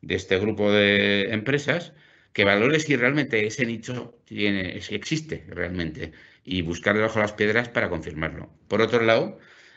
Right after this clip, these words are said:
eh, en esa línea también, eh, eh, queremos que desarrolle ese grupo una estrategia, un modelo de negocio, eh, eh, eh, hipotético, lógicamente todavía no está, eh, para ver si realmente tiene sentido atacar ese mercado potencial.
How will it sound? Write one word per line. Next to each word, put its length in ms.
eh, 440
en 100
esa 360
línea 380
también, 480
eh, 480
eh, 480
queremos 480
que 100
desarrolle 400
ese 140
grupo 260
una 160
estrategia, 560
un 60
modelo 240
de 60
negocio, 540
eh, 280
eh, 680
eh, 300
hipotético, 640
lógicamente 540
todavía 320
no 80
está, 400
eh, 260
para 300
ver 120
si 420
realmente 520
tiene 240
sentido 500
atacar 400
ese 220
mercado 500
potencial. 640